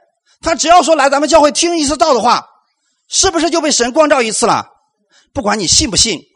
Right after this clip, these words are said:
你至少被这个话语影响了。就像我们去给别人传福音一样，不管这个人信不信，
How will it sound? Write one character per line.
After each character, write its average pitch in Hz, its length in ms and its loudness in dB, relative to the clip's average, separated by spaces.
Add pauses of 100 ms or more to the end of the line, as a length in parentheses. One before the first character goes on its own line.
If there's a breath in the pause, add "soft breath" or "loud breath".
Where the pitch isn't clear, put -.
(120)
你 175 120 -10
至 294 160 -4
少 196 160 -4
被 165 120 -8
这 190 80 -10
个 196 80 -4
话 175 220 -6
语 147 60 -8
影 135 180 -10
响 87 180 -10
了。 90 140 -14 (680)
就 - 80 -8
像 311 140 0
我 254 60 -2
们 254 100 -4
去 - 100 -2
给 277 60 -4
别 208 140 -4
人 262 80 -4
传 247 200 -4
福 214 120 -6
音 254 180 -4
一 220 40 -2
样， 214 200 0 (400 loud breath)
不 427 140 2
管 302 180 0
这 370 100 -4
个 320 120 4
人 294 100 0
信 339 240 -2
不 285 60 -2
信， 277 260 0